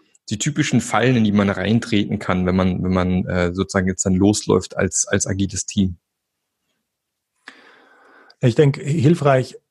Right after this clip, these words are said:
Speaker 2: ist es für, für jedes agile Team eigentlich, den Kontext zu verstehen. Also eben genau diese Vision und was ich dann auch als Strategie, äh, bezeichnen würde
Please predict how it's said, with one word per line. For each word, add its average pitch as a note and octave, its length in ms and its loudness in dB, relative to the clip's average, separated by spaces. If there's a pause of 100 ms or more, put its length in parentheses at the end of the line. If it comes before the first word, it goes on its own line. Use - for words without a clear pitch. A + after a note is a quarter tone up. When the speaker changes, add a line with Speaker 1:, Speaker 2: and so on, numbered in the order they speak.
(280)
Speaker 2:
ist B2 180 2
es B2+ 100 0
für, A#2+ 300 2
für A#2 240 0
jedes A2+ 340 2
agile G#2+ 340 2
Team B2+ 240 -2
eigentlich, A2 300 0
den G#2 140 -2
Kontext C#3+ 400 -2
zu - 80 -10
verstehen. G2 300 -4
Also G2 140 -2
eben G#2 200 -2
genau G2+ 260 2
diese G2+ 240 0
Vision G#2 460 2
und A2 280 0
was G2+ 260 -4
ich A2 100 -6
dann A2 100 2
auch G2+ 140 2
als G2+ 180 0
Strategie, A2 680 -2
äh, B2 380 0 (320)
bezeichnen C3 760 -2
würde B2 280 4